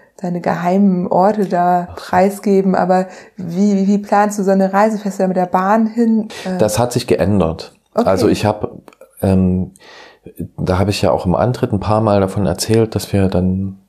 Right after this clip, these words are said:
Speaker 2: da jeweils hingeflogen sind. Also wir sind einmal nach Dubrovnik geflogen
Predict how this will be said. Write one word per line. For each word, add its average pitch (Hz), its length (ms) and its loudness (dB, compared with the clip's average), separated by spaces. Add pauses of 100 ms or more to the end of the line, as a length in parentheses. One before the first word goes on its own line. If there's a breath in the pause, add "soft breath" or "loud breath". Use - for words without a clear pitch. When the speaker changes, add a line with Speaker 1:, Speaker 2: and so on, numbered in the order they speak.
Speaker 2:
da 90 200 0
jeweils 92 720 0 (960 loud breath)
hingeflogen 95 2750 0
sind. 143 680 -2 (400)
Also 98 160 -2
wir 98 60 0
sind 98 100 -2
einmal 95 220 2
nach 190 120 0
Dubrovnik 110 720 0
geflogen 135 1080 0